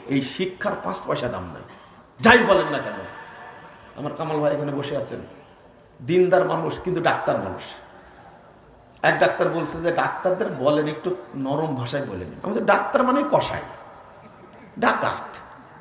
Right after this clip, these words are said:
আমার ডাক্তার ভাই বসে আছে, কিন্তু আমি ইনাকে বলছি না, বলছি জাকির নায়েকও ডাক্তার, আমি তাকে কি কসাই বলেছি?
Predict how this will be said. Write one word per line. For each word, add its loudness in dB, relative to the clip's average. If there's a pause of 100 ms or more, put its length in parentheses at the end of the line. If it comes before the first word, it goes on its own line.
(600)
আমার -4
ডাক্তার -2
ভাই -2
বসে -4
আছে, -8
কিন্তু -14 (240)
আমি -6
ইনাকে 0
বলছি -4
না, -8 (440)
বলছি 10 (380)
জাকির 10
নায়েকও 12
ডাক্তার, 6 (280)
আমি 2
তাকে 4
কি 2
কসাই 6
বলেছি? 4